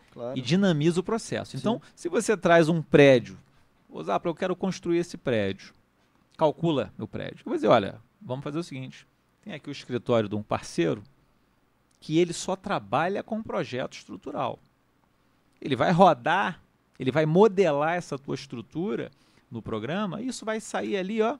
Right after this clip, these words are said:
Speaker 2: numa madrugada. Ele deixa pro software girando, no dia seguinte tá lá, plotar, ok, o projeto tá pronto. A gente vai fazer uma verificação daquele projeto,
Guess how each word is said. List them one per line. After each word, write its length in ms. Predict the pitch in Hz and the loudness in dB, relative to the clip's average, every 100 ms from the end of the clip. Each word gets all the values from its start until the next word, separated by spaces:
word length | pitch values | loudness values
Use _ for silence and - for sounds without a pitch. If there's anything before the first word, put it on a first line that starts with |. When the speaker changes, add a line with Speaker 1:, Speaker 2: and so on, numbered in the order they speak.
| _ _ _ | _ _ _
Speaker 2:
numa 240 | 180 202 | 4 6
madrugada. 560 | 202 208 202 151 165 160 | 4 4 2 2 0 0
Ele 100 | 147 | -2
deixa 220 | 180 190 | -4 -4
pro 120 | 190 | -6
software 420 | 156 180 170 180 160 | -2 0 0 0 0
girando, 440 | 185 185 226 381 | 0 -2 -4 -6
no 120 | 392 359 | -8 0
dia 140 | 220 | 0
seguinte 280 | 226 202 226 | 0 -6 -4
tá 100 | 262 | 0
lá, 120 | 196 | 0
plotar, 540 | - 175 - 208 262 - _ - | 0 -2 -2 -4 -4 -8 _ -6
ok, 340 | - - 156 | -6 -2 -2
o 40 | |
projeto 360 | 147 131 110 147 | 0 -2 0 -4
tá 100 | - | -8
pronto. 400 | - 135 117 - - _ _ _ _ _ _ | -4 -4 -4 -12 -20 _ _ _ _ _ _
A 80 | 113 | -8
gente 140 | 113 | -6
vai 80 | 135 | -6
fazer 240 | 131 123 151 | -4 -4 -2
uma 80 | |
verificação 460 | 160 165 - 170 160 | -2 -4 -4 -4 -4
daquele 200 | 160 165 | -4 -4
projeto, 480 | - 147 135 131 | -2 -2 -2 -4